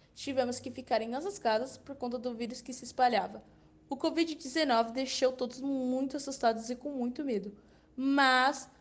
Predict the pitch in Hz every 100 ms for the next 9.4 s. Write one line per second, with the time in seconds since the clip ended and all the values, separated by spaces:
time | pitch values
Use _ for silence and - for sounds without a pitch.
0 | _ 277 254 320 320 370 277 247 247 -
1 | 220 240 247 - 262 269 320 - 269 294
2 | 320 277 269 254 240 247 277 240 208 233
3 | 240 233 240 254 - - 302 247 233 254
4 | 247 269 269 190 214 - - - - 254
5 | 247 254 254 285 277 254 262 - 240 240
6 | 262 330 381 370 302 - 311 285 220 226
7 | - - - - - - 262 269 262 277
8 | 269 247 254 - 262 254 247 240 269 -
9 | - 202 202